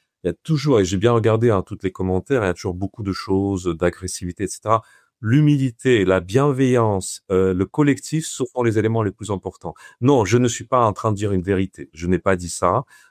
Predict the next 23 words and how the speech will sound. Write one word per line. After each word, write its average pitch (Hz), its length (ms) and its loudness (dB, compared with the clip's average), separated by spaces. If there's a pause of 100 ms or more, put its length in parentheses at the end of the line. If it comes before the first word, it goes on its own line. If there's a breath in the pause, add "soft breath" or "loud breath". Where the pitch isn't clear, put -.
Je 98 160 -4
suis - 180 0
en 95 100 4
train 120 280 0
de 90 380 -2
essayer 123 420 2
d'avancer 98 600 -2
tout - 120 -10
ce - 80 -8
que 90 100 -10
je 92 120 -4
peux 147 200 -4
faire. 110 400 -2 (320 soft breath)
Non, 117 360 4
Lorraine 107 520 2 (220)
n'est 98 160 2
pas 87 560 0
parfaite, 170 520 -2
hein, 123 200 -2
et 98 100 0
on 85 200 -2
est 85 140 -4
tous 120 280 -10